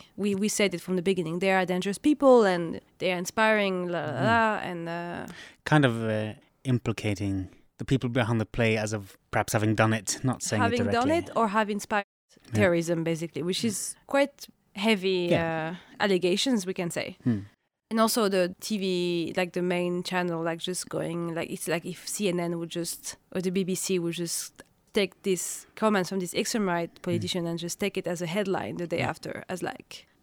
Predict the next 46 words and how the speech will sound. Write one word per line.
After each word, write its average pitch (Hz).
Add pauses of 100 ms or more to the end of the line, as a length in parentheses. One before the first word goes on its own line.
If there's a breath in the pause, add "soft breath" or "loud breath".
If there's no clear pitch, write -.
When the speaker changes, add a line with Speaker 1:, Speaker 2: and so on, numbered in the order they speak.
(120)
Speaker 1:
black 208
box -
case 165
and, 156
you 160
know. 156 (320)
One 226
thing 226
is, 196
of 185
course, 202
like, 180
the 175
involvement 170
of 170
the 175
extreme 185
right 175
milieu 208
that 185
was 165
really 170
pissed -
off 170
at 160
the 175
play 214
because 175
we 175
were 160
exposing 185
them 165
and 170
so 180
on. 220 (120)
And 190
then 214
it's 202
like 175
the 175
mainstream 185
media 196
just 180 (120)
completely 214
going 180
in, 175